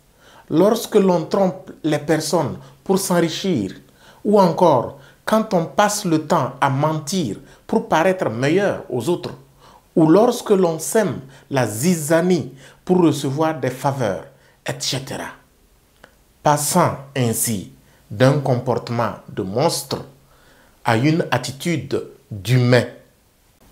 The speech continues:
Les exemples sont nombreux et divers. Chacun sait là où il doit ressusciter pour passer des ténèbres de sa vie vers la lumière à la suite du Christ.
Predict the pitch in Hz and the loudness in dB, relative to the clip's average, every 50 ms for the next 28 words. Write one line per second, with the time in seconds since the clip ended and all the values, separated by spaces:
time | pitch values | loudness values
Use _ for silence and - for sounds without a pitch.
0 | _ _ _ _ _ _ - - _ - _ - 101 107 104 127 147 147 160 151 | _ _ _ _ _ _ -20 -20 _ -16 _ 0 2 2 4 4 4 4 2 2
1 | 156 190 208 196 208 214 202 202 - 160 135 120 117 123 131 135 135 131 143 185 | 4 4 2 4 2 2 2 2 2 2 2 2 4 4 4 4 4 4 4 4
2 | 190 190 - 151 123 123 135 151 139 113 98 85 80 - - - _ _ _ _ | 4 4 0 -2 -2 0 -2 -2 0 -2 -2 -2 -4 -8 -16 -18 _ _ _ _
3 | - - - - - - - - 156 147 147 - 208 214 196 208 - - 135 - | -20 -20 -20 -16 -8 -4 0 0 2 2 2 2 0 2 0 0 0 0 0 0
4 | - - - - _ _ _ _ _ _ _ _ - 110 117 135 151 147 - - | -2 -12 -18 -20 _ _ _ _ _ _ _ _ 0 2 4 4 4 2 0 0
5 | - 175 160 160 - - 143 117 110 110 131 131 127 120 120 117 - - 127 - | 4 4 4 4 2 -2 -2 -2 2 2 4 4 4 2 0 -2 -4 -4 -4 -4
6 | - - 131 127 131 - 104 87 - - - _ _ _ _ _ _ _ _ _ | -2 -2 -4 -4 -2 -2 -4 -4 -4 -8 -18 _ _ _ _ _ _ _ _ _
7 | - _ _ _ _ - - 262 254 - - 127 113 113 - - - - 131 110 | -20 _ _ _ _ 2 2 2 2 2 2 2 2 2 0 -2 0 0 0 2
8 | - 117 104 - - 139 127 143 156 147 - - 95 101 98 110 104 - - 104 | 4 2 2 4 2 2 4 4 2 2 2 0 -6 -4 -4 -6 -6 -4 -4 -4
9 | 98 90 92 131 208 - - - - - _ _ _ _ _ _ 95 87 95 131 | -4 -4 -2 -2 -2 -2 -4 -8 -16 -20 _ _ _ _ _ _ -8 0 2 4
10 | 170 202 196 185 151 120 107 104 101 110 113 113 117 131 156 180 185 185 185 185 | 4 4 2 0 0 0 0 -2 -2 -2 -4 -2 0 2 2 4 2 0 -2 -4
11 | - - - _ _ _ _ - 95 92 87 - - - 208 220 208 - - 123 | -10 -16 -20 _ _ _ _ -10 -8 -8 -8 -8 -4 -2 -2 -2 -2 -4 -10 -10
12 | 107 - - 208 214 - - - - - - | -10 -8 -4 -2 -2 -2 -4 -6 -10 -14 -16